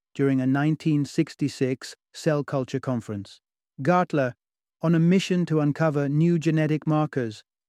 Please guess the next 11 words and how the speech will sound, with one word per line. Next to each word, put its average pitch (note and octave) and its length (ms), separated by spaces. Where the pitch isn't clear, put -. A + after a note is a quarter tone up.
those D3 220
unique D#3 460
D D#3+ 200
N D#3 100
A D3 160
sequences B2 760
that B2+ 160
act C#3+ 320
as B2 120
biological C#3+ 760
barcodes, A#2+ 720